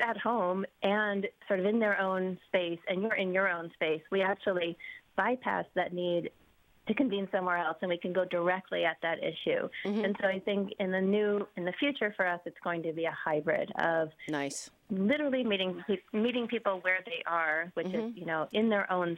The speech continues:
Speaker 1: spaces,
Speaker 2: Right,
Speaker 1: as
Speaker 2: we
Speaker 1: you
Speaker 2: come to
Speaker 1: mentioned, and
Speaker 2: you.
Speaker 1: practice, exactly, practicing those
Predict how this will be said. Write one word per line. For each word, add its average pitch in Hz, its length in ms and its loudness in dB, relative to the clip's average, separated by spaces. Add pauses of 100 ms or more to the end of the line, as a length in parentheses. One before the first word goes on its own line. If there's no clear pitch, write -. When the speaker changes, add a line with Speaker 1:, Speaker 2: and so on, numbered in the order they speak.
Speaker 1:
spaces, 180 400 0
Speaker 2:
Right, 170 160 0
Speaker 1:
as - 40 -6
Speaker 2:
we 190 100 2
Speaker 1:
you 202 60 0
Speaker 2:
come 160 80 0
to 196 60 2
Speaker 1:
mentioned, 208 220 -2
and 214 80 4
Speaker 2:
you. 180 300 0 (420)
Speaker 1:
practice, 226 320 2 (920)
exactly, 208 480 0
practicing 202 560 -2
those 170 140 -4